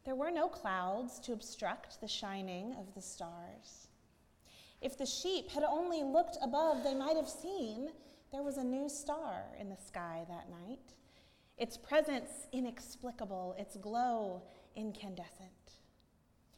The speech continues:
As it came unnoticed to rest over the stable of the inn, a hush came over the town of Bethlehem. The villagers slept peacefully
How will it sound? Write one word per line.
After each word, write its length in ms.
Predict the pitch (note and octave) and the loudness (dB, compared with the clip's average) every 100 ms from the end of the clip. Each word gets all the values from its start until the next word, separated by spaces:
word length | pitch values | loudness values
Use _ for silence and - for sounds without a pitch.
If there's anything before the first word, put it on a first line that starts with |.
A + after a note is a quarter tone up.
| - - A3+ | -20 -4 0
As 120 | A#3 | 0
it 120 | C4+ | 0
came 440 | - D4 D4+ D4+ D4+ | 0 2 2 2 2
unnoticed 880 | C4+ D4+ C4 A3 G#3 B3 - - - - - - | 4 4 4 4 2 0 -6 -16 -18 -20 -18 -4
to 120 | B3 | 0
rest 420 | A#3+ C#4 C#4 - - | 2 2 0 -4 -2
over 220 | A#3+ A#3 | 0 0
the 80 | A#3 | -4
stable 600 | - - A#3+ A#3+ A#3 A3 | -4 2 4 6 4 4
of 140 | G#3 | 2
the 160 | A3 - | 0 -2
inn, 460 | G#3 F#3+ F3 F#3 F#3 - - | -4 -4 -4 -6 -10 -18 -8
a 40 | G#3 | -6
hush 500 | - C#4+ - - - | 0 0 2 -2 -2
came 280 | - A#3+ A#3 | -4 -2 0
over 240 | G#3+ G#3 | -2 -4
the 100 | G3 | -6
town 300 | - G3+ G3 | -8 -8 -8
of 100 | F#3 | -4
Bethlehem. 500 | F3+ F3+ E3+ D#3+ D#3+ E3 - - _ _ _ _ _ - - - - - - - | -6 -6 -8 -10 -14 -18 -20 -20 _ _ _ _ _ -20 -20 -20 -20 -20 -20 -8
The 100 | A#3 | 0
villagers 720 | A#3 D4+ D4 C4+ A#3+ A3 - | 6 8 8 6 2 -2 -6
slept 560 | - - B3 - - - | -12 -8 -6 -6 -10 -8
peacefully 800 | C#4+ D4 - - G3 F#3 F3+ F#3 | -4 -4 -6 -8 -6 -4 -6 -12